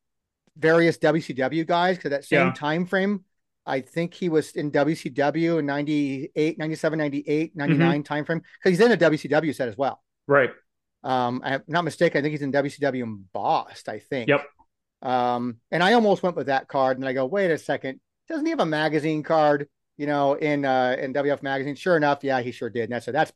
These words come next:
Speaker 1: that's, that's gotta be my worst card.
Speaker 2: Yeah, I, and I'll, again, I'll just side with you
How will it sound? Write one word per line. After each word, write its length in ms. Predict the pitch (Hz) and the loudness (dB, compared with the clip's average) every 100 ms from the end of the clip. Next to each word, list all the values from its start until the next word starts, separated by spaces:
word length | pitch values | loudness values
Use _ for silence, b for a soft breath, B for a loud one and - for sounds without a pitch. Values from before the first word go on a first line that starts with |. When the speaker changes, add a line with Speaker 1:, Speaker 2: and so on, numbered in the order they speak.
| - | -4
Speaker 1:
that's, 180 | 233 - | -4 -4
that's 200 | 220 - | -8 -4
gotta 140 | 156 | -2
be 60 | 135 | -2
my 120 | 123 | -4
worst 240 | 107 107 - | -6 -8 -10
card. 260 | 120 117 _ _ _ _ _ _ _ - | -14 -14 _ _ _ _ _ _ _ 4
Speaker 2:
Yeah, 200 | 180 180 | 6 8
I, 300 | 170 175 156 - | 6 2 2 0
and 160 | 165 165 | 2 4
I'll, 260 | 165 170 | 4 6
again, 220 | 170 165 151 | 6 6 8
I'll 240 | 170 160 | 6 4
just 200 | 156 - | 0 2
side 280 | 165 143 135 | 4 6 4
with 120 | 127 | 0
you 280 | 127 120 | 0 -2